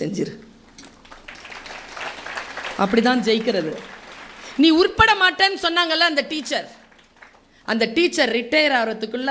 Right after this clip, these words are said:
அந்த ஸ்கூலுக்கு சீஃப் கெஸ்டா போயிட்டு வந்துட்டேன். அவ்வளவுதாங்க பதில்,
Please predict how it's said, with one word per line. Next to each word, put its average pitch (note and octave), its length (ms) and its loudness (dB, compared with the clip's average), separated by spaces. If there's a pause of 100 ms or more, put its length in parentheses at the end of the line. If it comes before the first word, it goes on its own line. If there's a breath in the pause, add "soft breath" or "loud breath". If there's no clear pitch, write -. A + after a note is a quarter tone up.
அந்த G3+ 200 -4
ஸ்கூலுக்கு C#4 340 -4 (100)
சீஃப் B3+ 180 -2
கெஸ்டா A#3+ 280 2
போயிட்டு G3+ 240 0
வந்துட்டேன். - 260 -10 (3000)
அவ்வளவுதாங்க A4 460 4 (120)
பதில், E4+ 320 0